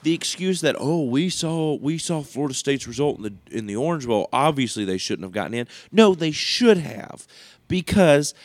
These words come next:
they went thirteen and oh, won their Power Five conference champion. Yes, they had injuries, but that's part of football. That's part of the game. You cannot penalize them for that. They, you cannot penalize them for that. It is all about, in, in this day and age,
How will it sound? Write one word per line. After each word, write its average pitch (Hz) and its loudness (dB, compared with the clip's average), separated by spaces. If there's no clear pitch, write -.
they 156 2
went 160 0
thirteen 180 0
and 160 0
oh, 127 0
won 139 0
their 165 4
Power 180 0
Five 151 -2
conference 139 -8
champion. 101 -6
Yes, 214 4
they 190 -4
had 175 -2
injuries, 175 -6
but 143 -14
that's 151 -14
part 175 -6
of 156 -4
football. 107 -2
That's - -10
part 156 -4
of 127 -8
the 123 -4
game. 117 0
You 160 -10
cannot 175 -2
penalize 156 2
them 101 -12
for 104 -14
that. 95 -10
They, 165 2
you 165 -8
cannot 180 0
penalize 175 0
them 117 -4
for 110 -6
that. 98 -6
It 139 -2
is 139 -6
all 156 0
about, 147 -2
in, 139 -4
in 127 -4
this 156 -2
day 180 -2
and 165 0
age, 113 0